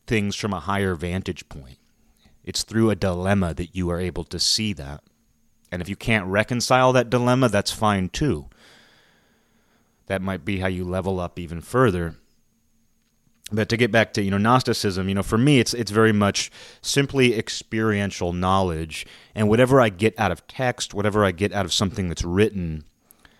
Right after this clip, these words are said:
is very much informed by what Carl Jung said, knowing God, or, or knowing something. Again, people get distracted by the words themselves. "Oh, God, huh? Oh, so now you, now you're talking about God. That must mean you're a this,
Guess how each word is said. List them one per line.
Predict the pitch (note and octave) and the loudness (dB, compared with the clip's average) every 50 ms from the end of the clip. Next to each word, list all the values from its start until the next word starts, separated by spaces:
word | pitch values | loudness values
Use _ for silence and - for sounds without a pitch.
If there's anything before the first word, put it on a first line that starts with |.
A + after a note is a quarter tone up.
| _ _ | _ _
is | - A2 G#2 | -10 -10 -2
very | G2+ A#2+ B2 B2+ | 2 4 6 6
much | B2 A#2 G#2 - - | 6 6 4 2 -2
informed | A2+ G2+ F#2 - - - G2 G2 G2+ G#2 G#2 G2+ F2+ | -6 -6 -6 -6 -6 -2 0 2 4 4 4 2 2
by | D#2+ F2+ F2 E2+ E2+ E2+ - _ _ _ _ _ _ _ _ _ _ _ _ _ _ _ _ _ _ _ _ | 0 0 -2 -2 -4 -6 -10 _ _ _ _ _ _ _ _ _ _ _ _ _ _ _ _ _ _ _ _
what | - G2 G2+ F#2+ - | -6 -6 -4 -4 0
Carl | - A2 G2+ G2 F#2 | 2 4 4 4 4
Jung | G2+ A2 A2+ A2+ G#2 | 4 2 2 2 2
said, | - - D#2+ D2+ F#2+ | 0 -4 -4 -4 -2
knowing | G2 G#2+ A#2 B2 B2+ B2 A2+ G2+ F#2+ F2 | 0 2 4 4 6 4 4 2 -2 -4
God, | E2+ D#2+ C2+ B1+ B1 B1 - - _ _ _ _ _ _ | -6 -8 -8 -10 -14 -18 -20 -20 _ _ _ _ _ _
or, | A2 A2+ A2 F2 | 0 0 0 2
or | A2 A#2+ | 0 -2
knowing | B2 B2+ B2 B2+ B2+ A#2+ A2 | 2 4 4 4 4 4 2
something. | - - - B2 A#2+ - - - - - - - _ _ _ _ _ _ _ _ _ | -2 -2 0 -2 -2 -2 -6 -14 -20 -20 -20 -20 _ _ _ _ _ _ _ _ _
Again, | F#2 G2 G2 A2+ A2 G2 F2+ | -10 -6 -2 0 0 0 0
people | G#2 A2 F#2+ G#2 F#2+ | -2 -2 -2 0 -2
get | G2+ - | -2 -4
distracted | E2 - - - G2 F#2+ F2+ - F#2+ D#2+ | -4 -6 -2 0 0 0 0 -2 -6 -6
by | D2+ F2+ E2 | -4 -4 -4
the | F2+ E2 | -4 -4
words | D#2 E2 F2+ F2 E2+ E2 D2+ D2 | -4 -4 -4 -4 -4 -6 -8 -10
themselves. | D2+ D#2+ D#2 D2+ - - G#2 F#2+ F2 D#2+ D#2+ E2+ | -10 -8 -6 -6 -4 -2 0 0 0 0 -2 -2
"Oh, | G2 F#2+ D#2 | -2 -4 -2
God, | C#2+ F#2+ F2+ F#2 G2 A2 A2+ | -4 -2 0 2 2 2 2
huh? | B2 C#3 C#3+ D3 D3 - _ _ _ _ _ _ _ _ _ _ _ _ _ _ _ _ _ _ _ _ _ - | 0 -2 -2 -2 -6 -10 _ _ _ _ _ _ _ _ _ _ _ _ _ _ _ _ _ _ _ _ _ -4
Oh, | A#2+ D3+ F3 C3+ G2 | 0 2 2 2 2
so | F#2+ - A#2 | 0 -2 -2
now | A2 A2 A#2 | 0 2 2
you, | A#2+ A2+ G#2 F#2+ - | 2 0 -4 -8 -6
now | G2+ G#2+ A#2 | -2 0 0
you're | A#2 A2 | 0 0
talking | G2+ - A2 G2 - G2+ F#2+ | 2 2 2 2 2 0 -2
about | E2+ F#2 F2+ F2+ D#2+ | -2 -2 -2 -4 -4
God. | - A#2 A#2+ B2 A2+ F#2+ E2+ F2 | -2 0 2 2 2 2 2 0
That | F#2+ G2 | -2 -2
must | G#2 G#2+ G#2 - - | -2 -2 -4 -4 -4
mean | F2 F2+ F#2 F#2+ F#2 | -4 -4 -4 -2 -4
you're | F#2 F2+ G2 G2+ G2+ | -2 0 0 2 2
a | G#2 G2+ | 2 0
this, | F#2+ A#2 C#3 B2+ - - - - - - | 2 2 2 2 2 -2 -4 -6 -6 -10